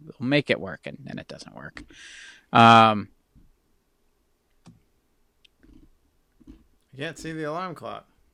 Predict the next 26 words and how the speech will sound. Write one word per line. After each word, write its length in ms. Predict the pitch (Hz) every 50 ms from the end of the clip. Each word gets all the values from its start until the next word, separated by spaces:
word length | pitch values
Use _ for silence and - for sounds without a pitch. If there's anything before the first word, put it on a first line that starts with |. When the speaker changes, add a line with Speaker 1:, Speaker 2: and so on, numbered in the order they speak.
| _ _ _ _ _ _ _ _ - -
Speaker 1:
Oh. 180 | 135 95 - 127 - _ _ _ _ -
I 240 | 185 - 123 190 202
mean, 140 | 220 226 214
it's 180 | 208 - -
not 280 | 185 196 208 214 220 175
an 60 | 180
integral 480 | 175 170 151 - - 175 180 160 165 143
part 280 | - - 165 165 160
of 40 | 143
the 60 | 110
film. 540 | 101 - - 143 143 131 110 107 104 107 113
It's 140 | 120 113 -
just 180 | - 131 - -
one 180 | 139 135 135
of 40 | 131
those 140 | 127 113 113
little 200 | 127 139 131 117
tiny 360 | - - 123 127 127 127 127
things, 500 | 123 - 120 113 113 110 107 104 98 - - - - - - - - - - -
you 80 | - 117
know, 260 | 110 107 107 101 - - - - - - - - - -
that, 120 | - 113 - - - - - _ _ _ - - - - - - - - - - - - - - - - - _ _ - - - - - _ - - - _ - - - -
that, 180 | - 95 - - -
that, 160 | - 104 - - - -
you 120 | 156 131
know, 100 | - -